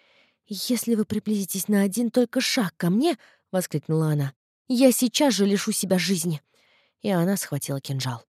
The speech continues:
Тогда Жан, у которого разрывалось сердце при виде ее страданий, воскликнул: «Не тебе, а мне надобно умереть, дорогая. Прекрасная моя подруга, которую я люблю так, как никто и никогда не будет любить ни одну женщину в мире».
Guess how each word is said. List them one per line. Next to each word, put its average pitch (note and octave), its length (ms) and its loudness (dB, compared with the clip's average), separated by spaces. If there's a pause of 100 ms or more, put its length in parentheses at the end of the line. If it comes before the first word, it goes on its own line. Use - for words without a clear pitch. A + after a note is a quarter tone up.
(400)
Тогда F3+ 320 4
Жан, G#3 360 2
у E3 60 0
которого F3+ 360 0
разрывалось F#3 460 0
сердце F3 440 -2
при D3+ 140 -4
виде D3+ 220 -4
ее D#3 140 -2
страданий, F3+ 520 0
воскликнул: E3 560 -2 (800)
«Не F#3+ 200 6
тебе, F3+ 340 4
а D#3+ 80 6
мне F3+ 280 6
надобно D3 360 2
умереть, D3 300 2
дорогая. C3 440 -2 (300)
Прекрасная F3+ 580 4
моя D#3+ 240 4
подруга, E3 460 2
которую E3+ 340 2
я E3+ 120 2
люблю E3+ 260 0
так, - 240 0
как E3 180 -2
никто F#3 280 0
и F#3+ 80 4
никогда F#3 460 2
не E3 120 2
будет D#3+ 320 -2
любить E3+ 300 -4
ни F3+ 120 2
одну F3 320 2
женщину E3+ 460 0
в D#3+ 100 -2
мире». D#3+ 300 2